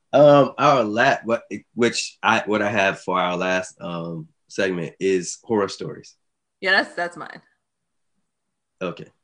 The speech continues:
Speaker 1: So
Speaker 2: I don't really think I've had, the barbershop I didn't have, like, my, my brother's barber was, like, he was in a hair salon,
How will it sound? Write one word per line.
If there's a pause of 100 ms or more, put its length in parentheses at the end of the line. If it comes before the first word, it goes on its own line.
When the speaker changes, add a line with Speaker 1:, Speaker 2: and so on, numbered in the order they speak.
(380)
Speaker 1:
So
Speaker 2:
I
don't
really
think
I've
had,
the
barbershop
I
didn't
have,
like,
my,
my
brother's
barber
was,
like,
he
was
in
a
hair
salon,